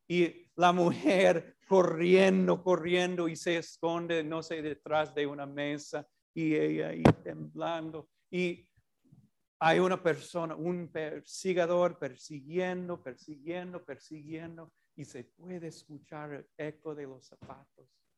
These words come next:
Y l-, estás pensando, "Wow, una persona va a entrar con cuchillo para matar". Y entra ahí la mujer temblando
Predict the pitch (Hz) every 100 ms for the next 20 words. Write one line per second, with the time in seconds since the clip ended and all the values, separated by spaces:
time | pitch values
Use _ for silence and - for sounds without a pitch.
0 | _ _ - _ _ _ _ _ _ _
1 | _ _ _ 175 175 - _ - 185 220
2 | - 185 - 202 202 202 208 185 220 214
3 | 214 208 208 226 208 - - _ _ _
4 | _ 208 190 214 208 175 139 - - 160
5 | 160 143 135 131 _ - - - _ 120
6 | 107 _ _ _ _ 233 247 208 247 233
7 | - _ _ _ _ _ _ _ _ 143
8 | 117 110 120 101 _ _ _ _ _ _
9 | _ - 202 196 190 233 277 262 247 233
10 | 214 254 262 226 214 320 320 240 247 220
11 | 214 202 226 247 247 240